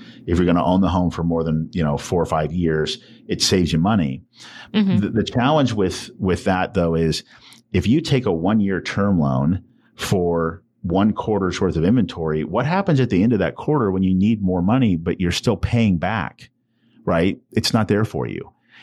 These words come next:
Speaker 1: And so when it comes to working capital, it's, it's almost the inverse is true, right? The shorter the timeline, the faster you pay it back, the faster you get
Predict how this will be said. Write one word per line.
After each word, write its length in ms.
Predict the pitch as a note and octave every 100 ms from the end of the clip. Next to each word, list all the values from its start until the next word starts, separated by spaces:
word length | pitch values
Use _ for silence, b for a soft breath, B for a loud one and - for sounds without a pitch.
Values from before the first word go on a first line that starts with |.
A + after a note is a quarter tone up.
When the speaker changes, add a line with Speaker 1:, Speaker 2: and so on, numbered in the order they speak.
| b
Speaker 1:
And 120 | G2+ F#2
so 160 | A#2+
when 140 | A2 G2+
it 120 | -
comes 240 | C3 B2+
to 100 | -
working 420 | E2 A2+ D3 C3+
capital, 680 | - E2 D#2+ - D#2+ D2+ C#2+ B B -
it's, 280 | F#2 -
it's 160 | - -
almost 300 | C3+ D3 -
the 120 | F2
inverse 460 | G2+ C#3 F#2 D#2 -
is 120 | D2
true, 260 | - C#2+ B1+
right? 320 | C#2+ D#2+ - b b
The 120 | - F#2
shorter 560 | - - A2 B2 B2
the 100 | A#2
timeline, 640 | A2 G2+ F#2 F2 E2+ E2 D#2+
the 80 | D2+
faster 420 | - F2+ G2+ A2+
you 80 | G2
pay 160 | G2+
it 100 | F2
back, 380 | F#2 F2+ E2+ - B B B
the 100 | F#2+
faster 540 | - - G2+ G#2 - F#2+
you 180 | F#2
get 240 | F2 F2+